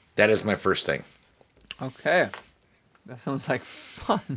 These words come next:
Speaker 1: It's, it's a blast. It's a really great read. It's a really great read.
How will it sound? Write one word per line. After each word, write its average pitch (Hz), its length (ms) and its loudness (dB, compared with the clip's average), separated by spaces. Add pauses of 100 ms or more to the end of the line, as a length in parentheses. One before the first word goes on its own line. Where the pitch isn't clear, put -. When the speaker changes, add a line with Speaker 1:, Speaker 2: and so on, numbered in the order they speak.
(120)
Speaker 1:
It's, 160 300 12
it's 170 380 12
a 170 80 12
blast. 131 600 12
It's 147 160 4
a 156 60 10
really 143 280 12
great 110 280 8
read. 98 320 4
It's 113 180 2
a 117 60 2
really 101 300 4
great 78 260 4
read. 76 240 -2